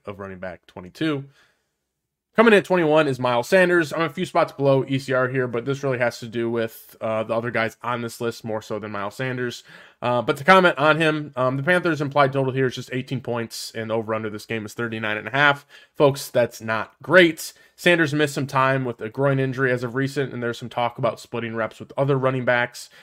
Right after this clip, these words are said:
Um, don't get it twisted. I, I think Sanders i-, is the lead back here. I think he's gonna be good. I'm just not in on it this week, and I don't think the output will be great,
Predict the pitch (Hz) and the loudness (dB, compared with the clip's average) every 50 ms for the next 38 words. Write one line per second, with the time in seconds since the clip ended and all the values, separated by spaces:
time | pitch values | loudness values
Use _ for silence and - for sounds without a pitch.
0 | - - _ _ _ - 131 131 127 127 - - 220 226 226 196 147 143 165 170 | -20 -20 _ _ _ 0 0 0 0 2 2 4 6 6 6 6 6 4 2 0
1 | - - 165 143 131 139 139 139 143 147 151 139 139 - 135 135 127 127 127 117 | 2 4 4 4 4 4 2 0 0 0 0 -2 -2 0 0 0 0 -2 -4 -4
2 | 113 127 127 - 135 120 117 117 120 120 127 120 113 117 113 113 - - 127 117 | -2 -2 -2 -2 -2 -4 -4 -4 -2 -2 -2 0 0 0 0 0 0 -2 -2 -2
3 | 113 113 - 127 120 120 110 120 117 113 113 113 107 110 117 113 113 104 98 113 | -2 -2 -4 -6 -8 -8 -6 -6 -6 -6 -6 -8 -6 -4 -2 -2 -2 -2 -2 -4
4 | 117 113 123 117 - - 117 113 113 110 110 107 107 - _ _ - 117 117 113 | -4 -4 -6 -8 -8 -6 -4 -4 -4 -2 -4 -6 -8 -12 _ _ -10 -8 -6 -6
5 | 101 101 107 104 104 107 107 - - 98 107 107 - - - 110 107 107 101 - | -6 -6 -6 -4 -6 -6 -8 -10 -12 -14 -14 -14 -12 -12 -10 -10 -10 -10 -10 -14
6 | - - - 107 104 104 107 110 104 - - 113 104 - - 95 98 104 - - | -18 -14 -10 -8 -6 -4 -4 -6 -6 -8 -12 -14 -12 -12 -10 -8 -8 -8 -10 -12
7 | 101 95 95 95 107 113 135 135 127 123 - | -14 -12 -12 -12 -6 -2 0 0 0 0 -4